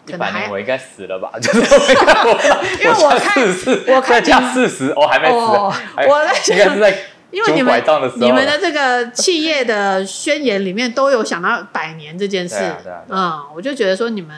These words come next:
Speaker 1: 很，很特别啊，在这个
Speaker 2: 对啊。
Speaker 1: 新的一，第三代就已经开始在设定百年目标。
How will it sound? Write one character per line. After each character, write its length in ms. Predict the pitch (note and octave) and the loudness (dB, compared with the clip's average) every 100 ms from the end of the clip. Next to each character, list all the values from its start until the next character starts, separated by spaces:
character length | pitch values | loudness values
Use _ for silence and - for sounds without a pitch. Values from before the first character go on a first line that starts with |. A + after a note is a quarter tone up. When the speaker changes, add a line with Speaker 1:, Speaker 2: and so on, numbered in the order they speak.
| D3+ | -20
Speaker 1:
很， 120 | D#3 - | -20 -20
很 160 | F3+ | -14
特 180 | E3 A#3+ | -6 -4
别 180 | - D3 | -6 -12
啊， 100 | D3 C#3+ | -18 -12
在 160 | A3 | -8
这 40 | A3 | -6
个 80 | G3 | -6
Speaker 2:
对 40 | |
啊。 20 | |
Speaker 1:
新 300 | E3+ A3+ B3 | -6 -4 -4
的 160 | A3 F3 | -4 -4
一， 160 | E3 - | -8 -12
第 100 | A#3+ | -12
三 260 | G#3+ F#3+ F#3 | -8 -8 -6
代 200 | G3+ F3 | -6 -6
就 200 | G#3 F#3 | -6 -8
已 20 | |
经 160 | E3+ F3+ | -10 -14
开 180 | F#3 F3+ | -12 -12
始 120 | - | -14
在 160 | F3 E3 | -14 -12
设 280 | - G3+ - | -8 -8 -8
定 200 | G3 E3 _ - | -10 -14 _ -10
百 200 | C3 D3 | -10 -12
年 100 | C#3 D#3 | -20 -20
目 200 | F#3 F#3 | -14 -14
标。 340 | D3+ D3 D3 | -14 -16 -16